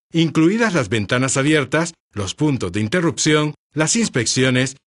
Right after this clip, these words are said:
y todos los demás elementos útiles del estado. Incluso tendrá la posibilidad de reanudar más de un conjunto de trabajo suspendido al mismo tiempo. Mi trabajo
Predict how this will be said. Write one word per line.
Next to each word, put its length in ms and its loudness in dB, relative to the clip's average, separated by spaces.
y 140 -2
todos 340 0
los 160 -2
demás 320 -2
elementos 640 0
útiles 420 -2
del 200 0
estado. 480 -4
Incluso 440 0
tendrá 340 0
la 140 -2
posibilidad 680 0
de 200 0
reanudar 680 0
más 300 0
de 120 0
un 100 0
conjunto 520 -2
de 100 0
trabajo 420 0
suspendido 680 -2
al 80 0
mismo 260 -2
tiempo. 400 -6
Mi 160 2
trabajo 600 0